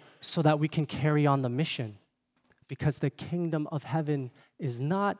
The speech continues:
here quite yet.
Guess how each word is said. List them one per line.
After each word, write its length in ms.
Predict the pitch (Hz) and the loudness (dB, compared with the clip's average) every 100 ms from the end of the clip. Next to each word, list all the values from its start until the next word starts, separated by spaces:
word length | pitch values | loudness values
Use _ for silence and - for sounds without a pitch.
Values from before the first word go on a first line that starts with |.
| _ | _
here 560 | - - 156 147 143 139 _ _ | -20 -4 0 2 2 -2 _ _
quite 540 | - - 127 135 127 - _ _ - | -18 -6 -2 -2 -4 -14 _ _ -6
yet. 460 | 120 113 104 - | -2 -2 -4 -12